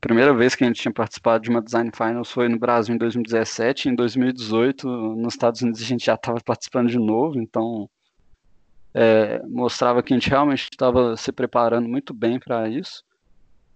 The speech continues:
É, apesar da gente não ter completado o enduro lá, que a gente teve um problema com a fixação da asa traseira, que quebrou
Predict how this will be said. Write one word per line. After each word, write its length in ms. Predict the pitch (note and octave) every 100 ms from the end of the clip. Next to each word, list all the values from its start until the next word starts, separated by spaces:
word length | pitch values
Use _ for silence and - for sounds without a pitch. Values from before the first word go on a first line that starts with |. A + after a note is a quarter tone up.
| _ -
É, 300 | A#2+ A#2 A#2
apesar 480 | B2+ D#3+ F3+ E3 D#3
da 140 | E3+
gente 240 | D#3 D3+ -
não 120 | D3+
ter 140 | D3
completado 560 | C#3 C#3+ D3 C3+ C3+ C#3
o 40 |
enduro 380 | D#3+ A#2+ C#3 C#3+
lá, 280 | A#2 B2 D3
que 160 | -
a 20 | B2
gente 260 | A#2+ -
teve 200 | A#2+ A#2
um 40 | A#2
problema 380 | B2+ A2+ A2+
com 80 | A2+
a 60 | A2+
fixação 480 | - - A2 A2+ A2+
da 100 | A#2
asa 140 | A2
traseira, 640 | - A#2+ A#2 A2 A2+ E3
que 240 | - - B2
quebrou 360 | G#2 A2 D#3+